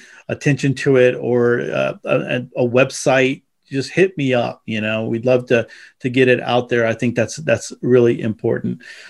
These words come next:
But, uh, with that, Kurt, I wanna just say thank you so much for coming on, spending, uh, a, you know, a, a good chunk of time here on this, uh,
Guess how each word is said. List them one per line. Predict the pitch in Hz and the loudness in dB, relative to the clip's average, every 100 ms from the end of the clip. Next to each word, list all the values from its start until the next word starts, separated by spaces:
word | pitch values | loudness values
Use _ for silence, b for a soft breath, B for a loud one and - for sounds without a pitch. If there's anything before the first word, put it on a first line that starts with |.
| B - | B -6
But, | 123 - | -6 0
uh, | 127 | 0
with | 131 | 2
that, | 165 160 | 0 0
Kurt, | - 180 175 | 4 4 4
I | 160 | 0
wanna | 151 156 | 0 2
just | 147 139 | 0 0
say | 160 | 0
thank | 131 147 123 | 2 -2 -2
you | 131 | -4
so | - | -2
much | 135 127 - | 0 0 -2
for | 127 | -2
coming | 143 135 | 2 2
on, | 127 123 | 4 2
spending, | 120 - 135 131 127 | 2 0 2 2 2
uh, | 117 120 120 | 2 2 2
a, | 131 127 - - | -2 -6 -12 -4
you | 139 | 0
know, | 120 135 - | 2 2 2
a, | 131 - - 135 - - | 0 -2 -8 -10 -10 -10
a | |
good | 127 156 160 | -2 0 0
chunk | 160 135 | -4 -4
of | 135 | -6
time | 139 127 127 123 B B B - | -4 -2 -4 -6 B B B -2
here | 135 135 139 | 2 4 4
on | - 120 127 | 2 -2 0
this, | 120 117 | -2 0
uh, | 127 117 | 0 2